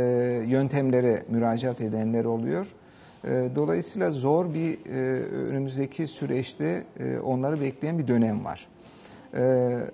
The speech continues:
yılın sonuna doğru faizlerle birlikte kredi maliyetlerinin düşeceği öngörüsü işletmelere geleceğe dönük bir umut vaat etmekle birlikte bu dönemi en az hasarla atlatacak bir yapıda,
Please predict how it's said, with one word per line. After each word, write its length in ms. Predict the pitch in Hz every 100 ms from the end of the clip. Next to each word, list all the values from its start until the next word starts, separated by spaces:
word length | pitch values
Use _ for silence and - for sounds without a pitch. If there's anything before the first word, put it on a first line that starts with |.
| - 120 120 120
yılın 240 | 135 185
sonuna 460 | 208 175 156 175 160
doğru 420 | 135 123 110 -
faizlerle 840 | - 117 127 135 135 147 151 139
birlikte 440 | 127 120 117 - 117
kredi 260 | 139 139
maliyetlerinin 720 | 143 131 123 123 123 123 127 123
düşeceği 440 | 120 127 120 143
öngörüsü 800 | - 135 160 151 127 - 160 196 - - - -
işletmelere 760 | 156 - 165 156 151 143 151 180
geleceğe 520 | 151 143 143 160 147
dönük 320 | 131 123 -
bir 240 | 135 117 - -
umut 340 | 123 143 151
vaat 260 | 127 123 123
etmekle 500 | 127 139 165 151 127
birlikte 580 | 113 110 113 - 170 226 - - - -
bu 340 | 127 135 240 269
dönemi 520 | 151 123 117 131 202 - - - -
en 180 | - 208
az 280 | - 160 156
hasarla 580 | 143 139 160 147 127 - - -
atlatacak 640 | 131 - 147 147 143 156 185 -
bir 240 | 151 147
yapıda, 640 | 123 127 123 139 143 117